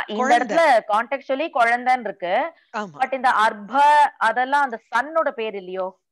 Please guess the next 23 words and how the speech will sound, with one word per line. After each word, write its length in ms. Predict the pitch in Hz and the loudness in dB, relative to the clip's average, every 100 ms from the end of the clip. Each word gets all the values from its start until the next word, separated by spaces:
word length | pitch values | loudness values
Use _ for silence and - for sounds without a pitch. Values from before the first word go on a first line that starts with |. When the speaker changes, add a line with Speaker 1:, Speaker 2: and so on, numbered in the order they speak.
| _ | _
Speaker 2:
இல்ல, 240 | - 269 226 | -4 0 0
இல்ல. 360 | 185 180 190 | 0 0 0
அர்பனாலே 960 | 220 220 208 262 294 302 330 349 302 403 - | 0 -4 -4 -2 -2 -4 -4 -4 -4 -4 -4
க-, 400 | 240 214 208 202 | -2 0 0 -2
அர்பகனா 560 | 214 220 269 247 269 - | -4 -6 -4 -6 -6 -10
குழந்தைன்னு 480 | 208 214 233 247 220 | -10 -8 -8 -8 -10
அர்த்தம். 300 | 165 151 _ _ _ _ _ _ _ _ _ _ _ | -16 -20 _ _ _ _ _ _ _ _ _ _ _
Speaker 1:
ஓகே. 320 | 135 - 117 - _ _ _ 185 | -20 -20 -20 -20 _ _ _ -18
Speaker 2:
ஆ. 240 | 165 165 | -18 -18
Speaker 1:
அந்த 440 | 165 190 185 190 - _ _ _ _ | -20 -20 _ -20 -20 _ _ _ _
Speaker 2:
சின்ன 320 | - 285 320 247 | -18 -16 -16 -14
குழந்தைன்னு 500 | 165 170 175 220 180 | -16 -16 -16 -16 -20
அர்த்தம். 260 | _ _ _ _ | _ _ _ _
அர்பஹா, 760 | 151 156 - 160 190 220 160 - | -20 -18 -18 -10 -8 -8 -10 -12
அர்பகஹா. 800 | 175 180 175 214 165 147 180 160 - | -12 -12 -12 -16 -16 -16 -16 -16 -8
அர்பனாலே 920 | 190 220 285 294 247 294 285 220 254 - _ _ _ - | -6 -4 -4 -2 -4 -4 -4 -4 -6 -10 _ _ _ -4
அல்பம்னு 520 | 202 240 254 254 277 | -4 -4 -8 -8 -12
அர்த்தம். 320 | 190 - _ _ _ _ _ _ _ - - _ _ _ | -16 -18 _ _ _ _ _ _ _ -20 -20 _ _ _
Speaker 1:
ஓகே. 320 | 123 131 123 117 - | -16 -16 -14 -16 -10
Speaker 2:
அதனால 420 | 185 196 262 285 | -10 -8 -8 -6
அதுல 260 | 190 220 | -6 -2
இருந்து 220 | 233 294 320 | -4 -4 -12
குழந்தைங்கிற 760 | 196 185 202 190 202 175 151 | -12 -12 -10 -10 -10 -16 -18